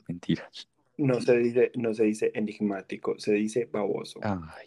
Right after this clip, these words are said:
Speaker 1: por favor, ya Santiago me... Ah, hablando de eso, ahorita les leo que en el ask punto f m una persona está de mi lado y dice que Santiago siempre me ataca mucho. Y este es un ejemplo de eso.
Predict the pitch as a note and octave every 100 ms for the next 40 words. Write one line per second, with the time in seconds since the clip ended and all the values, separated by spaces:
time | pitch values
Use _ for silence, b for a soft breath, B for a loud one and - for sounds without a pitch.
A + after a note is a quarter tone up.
0 | _ - - - - - - F#2 F#2+ G2+
1 | A#2 A2+ F#2+ C3 C#3 E3 - B2+ B2 A#2+
2 | C3 C#3 B2+ C3+ A#2 B2 - B B B
3 | B _ _ - G#2+ G#2 G2 G#2+ A2 G2+
4 | G2 F2+ F2+ - F#2+ F2+ F2+ F2 - -
5 | - _ - - - B2 B2+ A#2+ C3+ C#3
6 | B2 A#2 - - G2 G2+ G#2 G2+ G2+ G2
7 | - F2+ F2+ F2 F2 F#2 - F#2+ E2+ -
8 | - E2+ E2 - D#2+ E2 E2+ - E2+ D#2+
9 | - - - G1+ - - - _ _ _
10 | _ F2+ F2 - - E2+ E2+ F2+ E2+ -
11 | - _ -